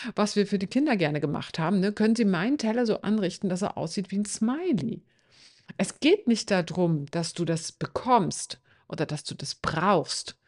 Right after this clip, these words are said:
Bei all diesen Experimenten geht es nicht um das Ja.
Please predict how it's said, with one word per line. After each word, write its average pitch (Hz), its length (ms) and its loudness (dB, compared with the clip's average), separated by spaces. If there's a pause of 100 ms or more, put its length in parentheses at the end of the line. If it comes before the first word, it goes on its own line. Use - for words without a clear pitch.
(380)
Bei 156 120 0
all 180 240 2
diesen 165 300 -4
Experimenten 160 920 -2
geht 208 220 -2
es - 180 -12
nicht 240 460 0
um 233 180 4
das 233 200 0
Ja. 202 500 -2